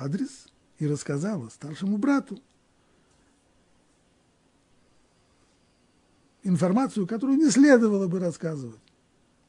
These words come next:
Но все-таки, кто говорит и о ком говорит. И несмотря на все это, она была наказана по всей строгости.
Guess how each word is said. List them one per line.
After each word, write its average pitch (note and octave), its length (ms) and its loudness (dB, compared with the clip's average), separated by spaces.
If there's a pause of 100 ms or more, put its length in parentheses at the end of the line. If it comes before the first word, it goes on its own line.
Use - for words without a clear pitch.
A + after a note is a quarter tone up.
(100)
Но G#2+ 80 -12
все-таки, B2+ 480 -8 (260)
кто - 280 2
говорит F#3 460 -4 (100)
и C3+ 100 -10
о C3+ 80 -8
ком G#3+ 240 -4
говорит. B2 380 -12 (400)
И B3 140 10
несмотря G3+ 500 4
на G3 120 0
все D#3+ 220 -6
это, B2 340 -12 (1600)
она A#2+ 180 -12
была A#2 200 -8
наказана C#3 460 -8
по A#2 140 -14
всей D3+ 260 -12
строгости. - 580 -18